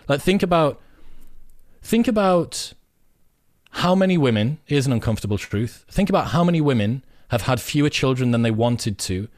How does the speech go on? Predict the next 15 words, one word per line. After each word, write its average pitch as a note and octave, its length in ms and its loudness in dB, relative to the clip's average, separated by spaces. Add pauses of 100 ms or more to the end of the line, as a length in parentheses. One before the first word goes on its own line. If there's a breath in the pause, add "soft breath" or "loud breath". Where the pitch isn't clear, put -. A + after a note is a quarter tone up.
(240 soft breath)
because A2+ 320 -4
they A#2 120 2
were A2+ 80 2
told A2+ 260 0
that A2 80 -8
they G#2+ 140 0
had - 280 -6
to - 200 -6
have G#2 400 -2 (120)
a G2 360 0 (140)
career G#2 440 0 (200 soft breath)
when G#2 140 0
they G#2 80 2
were G2+ 80 2
younger. G2+ 400 0